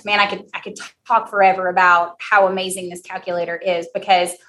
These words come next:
our guys, it is broken down by zip code. So our guys can walk into a property, put what zip code the property is in,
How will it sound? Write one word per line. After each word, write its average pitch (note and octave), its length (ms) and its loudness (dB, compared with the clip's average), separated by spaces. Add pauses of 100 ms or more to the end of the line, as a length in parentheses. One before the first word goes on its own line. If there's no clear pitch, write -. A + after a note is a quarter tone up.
(180)
our G3+ 280 0
guys, G3 400 4
it F#3+ 80 -4
is F#3+ 80 -4
broken A#3 340 -4
down F#3 320 4
by F#3 240 4
zip F#3 380 -6
code. - 320 -14
So F#3+ 240 -2
our A3+ 120 4
guys C4 220 4
can G3 160 -8
walk F#3 300 2
into A#3 160 -8
a B3+ 120 -2
property, F#3 640 0
put G3 220 2
what G#3 180 0
zip A#3 240 -2
code A3+ 340 2
the G3+ 60 -6
property G#3+ 460 -4
is G3+ 140 -8
in, F3+ 320 2